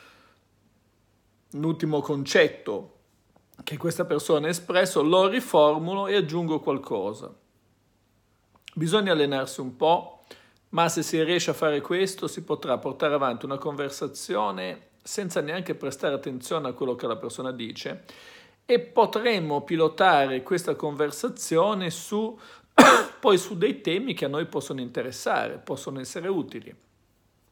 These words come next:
Il modo migliore è portare la conversazione andando a testare, poi per dare emozioni,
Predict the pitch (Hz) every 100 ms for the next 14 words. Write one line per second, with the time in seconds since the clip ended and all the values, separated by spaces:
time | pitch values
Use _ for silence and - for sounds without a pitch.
0 | _ _ - 160 156 147 175 233 151 123
1 | 123 143 170 - - - - _ _ _
2 | 170 151 113 - 151 - 180 147 135 151
3 | 139 147 - 220 214 139 143 151 135 139
4 | 139 131 123 - 185 180 - - 143 120
5 | 113 110 127 156 - 151 139 139 120 123
6 | 131 123 131 170 165 - 120 110 110 123
7 | -